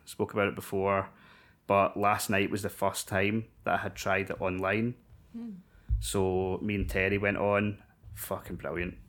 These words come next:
Speaker 1: Like, I mean, it's, it's probably <sighs> definitely my top three favourite V R games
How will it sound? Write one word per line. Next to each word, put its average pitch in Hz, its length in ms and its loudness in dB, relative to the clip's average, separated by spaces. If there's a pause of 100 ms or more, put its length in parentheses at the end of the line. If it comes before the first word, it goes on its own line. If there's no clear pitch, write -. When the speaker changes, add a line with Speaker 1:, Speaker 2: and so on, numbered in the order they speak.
(120)
Speaker 1:
Like, 104 240 0
I 123 60 6
mean, 135 140 6
it's, 120 160 4
it's 131 180 2
probably 127 640 6 (1160)
<sighs> - 440 -4
definitely 127 360 4
my 101 120 4
top 101 300 0
three 98 200 -4
favourite 90 400 -2
V 95 120 -4
R 87 160 2
games 87 280 -4